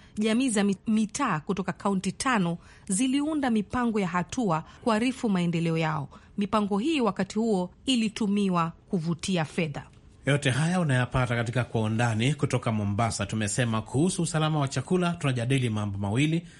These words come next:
Speaker 2: ambayo yamejitokeza katika taarifa kuu hapa nchini Kenya. Ripoti ya hivi karibuni iliyochapishwa leo katika K B C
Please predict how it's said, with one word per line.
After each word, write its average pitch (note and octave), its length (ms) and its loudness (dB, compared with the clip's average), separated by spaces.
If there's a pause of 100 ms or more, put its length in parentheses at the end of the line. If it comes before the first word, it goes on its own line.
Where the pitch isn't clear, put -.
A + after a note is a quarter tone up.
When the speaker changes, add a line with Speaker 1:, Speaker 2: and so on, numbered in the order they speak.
(120)
Speaker 2:
ambayo A#2+ 180 0
yamejitokeza A2+ 640 -2
katika A2+ 280 -2
taarifa G#2 420 -2
kuu G#2+ 240 -4
hapa G2+ 280 -4
nchini G2 280 -4
Kenya. F#2+ 300 -4 (300)
Ripoti A2+ 400 -2
ya G#2 60 0
hivi A2+ 160 -2
karibuni B2 480 0
iliyochapishwa A2 720 -4
leo C3 280 0
katika - 300 -8
K - 180 -6
B A#2+ 160 -2
C F3+ 300 -2